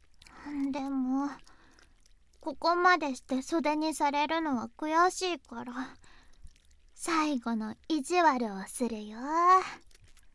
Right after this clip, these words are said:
泡を洗い流すから、耐えてね。もちろん、お湯なんて使わないよ。私の手でおちん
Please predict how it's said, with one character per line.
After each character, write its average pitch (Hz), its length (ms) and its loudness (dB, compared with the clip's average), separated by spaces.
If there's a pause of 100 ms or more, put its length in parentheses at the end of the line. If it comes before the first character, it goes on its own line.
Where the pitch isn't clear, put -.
(520)
泡 302 520 4
を - 100 -10
洗 277 320 2
い 285 100 0
流 277 60 0 (300)
す - 160 -20
か - 160 -18 (100)
ら、 - 80 -18 (1200)
耐 302 480 -2
え 247 60 -10
て - 160 -14
ね。 240 360 -8 (1800)
も 349 260 2
ち 370 180 -2
ろ 320 160 -2
ん、 262 80 -6 (560)
お 359 120 8
湯 415 180 6
な 427 220 8
ん 381 40 -6
て 269 140 -8
使 - 340 -6
わ 302 200 0
な 294 180 -4
い 294 160 -6
よ。 349 160 2 (1500)
私 269 520 -4
の 262 200 0
手 262 220 -8
で - 100 -16 (800)
お 320 120 4
ち 370 260 0
ん 320 60 -4